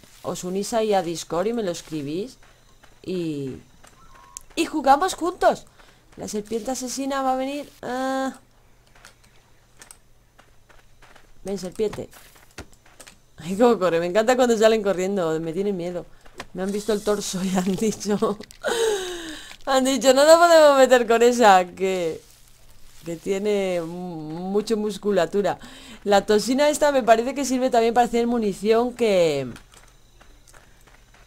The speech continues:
munición de, esto, ¿cómo se dice? De, de pegar como de veneno o algo así, ¿eh? Uno de los crafteos que tiene.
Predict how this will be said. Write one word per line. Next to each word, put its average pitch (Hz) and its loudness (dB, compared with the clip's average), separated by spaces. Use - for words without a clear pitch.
munición 220 0
de, 185 2
esto, 156 -10
¿cómo 151 -12
se 165 -12
dice? 175 -6
De, 143 -6
de 170 -6
pegar 170 -2
como 165 0
de 143 -4
veneno 156 -4
o - -4
algo 143 -4
así, 143 -6
¿eh? - -12
Uno 226 -2
de 233 2
los 202 -2
crafteos 151 -6
que 143 -14
tiene. 143 -10